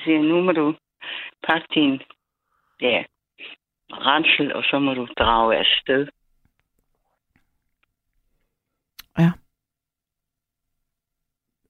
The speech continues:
Speaker 2: Og hvad skete
Speaker 1: Jo.
Speaker 2: der så?
Speaker 1: Nå, der skete ikke andet, end at så ville jeg jo ikke have noget med min mand at gøre mere.
Speaker 2: Så du ville simpelthen skilles derefter? Ja, okay. Der
Speaker 1: Ja.
Speaker 2: var jo heller ikke så meget at gøre, hvis han sprang ud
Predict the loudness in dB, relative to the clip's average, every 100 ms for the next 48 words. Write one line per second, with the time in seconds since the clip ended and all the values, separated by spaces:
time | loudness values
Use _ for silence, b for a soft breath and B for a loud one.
0 | 0 2 2 2 0 2 0 2 0 0
1 | _ _ _ _ _ _ _ _ _ _
2 | _ _ _ _ _ -2 0 0 2 0
3 | 2 2 4 4 4 4 4 4 4 4
4 | 2 2 0 2 2 4 4 2 2 2
5 | 4 2 2 2 2 2 2 2 2 2
6 | 2 2 2 0 -4 _ -8 2 6 6
7 | 4 4 6 4 4 4 4 2 2 0
8 | 2 0 -2 -4 -6 _ _ _ _ _
9 | _ _ _ _ 0 2 4 2 0 0
10 | 2 4 4 4 4 2 4 4 4 2
11 | 4 2 2 2 2 2 4 4 2